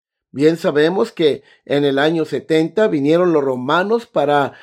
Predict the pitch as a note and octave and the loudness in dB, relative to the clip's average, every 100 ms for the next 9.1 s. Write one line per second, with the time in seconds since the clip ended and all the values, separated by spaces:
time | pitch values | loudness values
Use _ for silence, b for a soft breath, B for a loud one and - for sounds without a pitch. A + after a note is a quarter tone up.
0 | B B C#3 C#3 C#3+ C#3+ C#3 C3 E3 E3 | B B 0 0 0 0 2 0 0 -2
1 | - D3 C#3+ D3 F#3 F#3+ D#3 A#2 D3+ D3+ | -4 -4 -2 2 2 2 0 -4 -2 -2
2 | D3 D3 C#3+ - C#3 D3+ D#3 D3+ C#3 C3+ | -4 -4 -4 -4 -2 2 2 0 -4 -6
3 | - B2 B2+ F3 A3 G#3+ G#3 D3 C3+ A2+ | -8 -10 -2 0 2 0 -2 -4 -6 -8
4 | - F#3+ A3 G#3+ G#3+ G#3 G#3 G3+ B B | -4 0 0 -2 -2 2 2 0 B B
5 | D3+ E3+ E3 D#3 C#3 E3+ G3 F#3+ - b | -2 -2 -4 -6 -4 0 2 2 -2 b
6 | - E3+ D#3 D#3 D3 D#3 F#3 F#3+ - D#3+ | -2 0 2 2 2 2 2 0 -2 -2
7 | D3+ C#3+ - D3 E3 F3+ F#3 F#3 D3 E3 | -2 -4 -4 -2 0 0 -4 -4 -2 0
8 | F3 D#3 - - C3+ C#3 A#3+ B3 A#3 A3+ | -2 -4 -8 -6 -4 -2 -4 -4 2 2